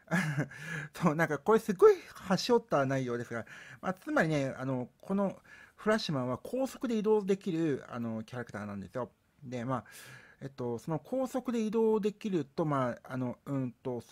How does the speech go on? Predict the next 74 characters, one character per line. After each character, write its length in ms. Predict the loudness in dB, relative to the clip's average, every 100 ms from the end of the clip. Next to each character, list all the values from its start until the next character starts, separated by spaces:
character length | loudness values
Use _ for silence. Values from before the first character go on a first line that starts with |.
| -10
相 160 | -8 -6
対 220 | -4 -4
性 220 | 0 0
理 100 | 0
論 220 | -2 -4 -10 _ _ _ -20 -20 -20 -8
だ 80 | -6
っ 40 |
た 60 | -4
か 60 | -4
な。 180 | -4 -6 _ _ -8
う 20 |
ん 160 | -6 -8 -8
と、 300 | -6 -4 2
ア 100 | 2
イ 40 |
ン 20 |
シ 80 | 2
ュ 20 |
タ 80 | 0
イ 100 | 0
ン 400 | -2 -4 -4 -4
が、 320 | -4 -6 -6
あ 60 | -6
の、 600 | -6 -6 -6 -8 -8 -12 -18 _ _ _ -12
出 140 | -12
て、 220 | -10 -14 -10
あ 120 | -8
の、 220 | -8 -10 -16 _
提 140 | -10
唱 160 | -8 -8
し 80 | -10
た 180 | -14 -14 -14
や 120 | -12
つ 100 | -10
な 120 | -8
ん 60 | -6
で 80 |
す 80 | -8
け 80 | -8
ど、 200 | -8 -8 -12 -20 -20 -18
え 100 | -12
っ 20 | -10
と、 240 | -6 -8
ス 100 | -8
ピ 160 | -6 0
ー 20 |
ド 120 | 0
が 80 | 0
速 220 | 0 0
い 40 |
と 120 | -2 -4
時 120 | -6
間 160 | -4
が 80 | -2
戻 280 | 0 0 -2
る 120 | -4 -10 _
っ 20 |
て 80 | -10
い 120 | -8
う 360 | -6 -6 -6 -8
の 100 | -6
が 140 | -8
確 200 | -8 -10
か 100 | -8
あ 20 | -10
っ 40 |
た 140 | -10
ん 60 | -12
で 60 | -12
す 80 |
よ 60 | -10
ね。 220 | -8 -8 -12 _ -12
う 40 |
ん。 180 | -12